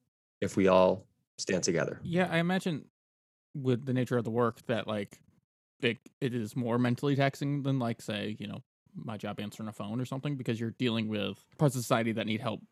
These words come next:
Speaker 2: lifting themselves out of the bottom rung, you know?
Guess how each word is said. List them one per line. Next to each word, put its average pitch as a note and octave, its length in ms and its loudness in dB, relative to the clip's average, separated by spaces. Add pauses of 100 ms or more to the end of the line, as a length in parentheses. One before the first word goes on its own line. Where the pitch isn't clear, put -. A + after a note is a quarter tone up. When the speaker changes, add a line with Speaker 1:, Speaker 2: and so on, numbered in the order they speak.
Speaker 2:
lifting B2+ 320 4
themselves A2+ 420 -2
out G#2 240 -4 (240)
of G#2 180 -4 (180)
the C3 60 -4
bottom G#2 300 -4
rung, A#2+ 220 -2 (100)
you A#2+ 100 -2
know? A2 200 -6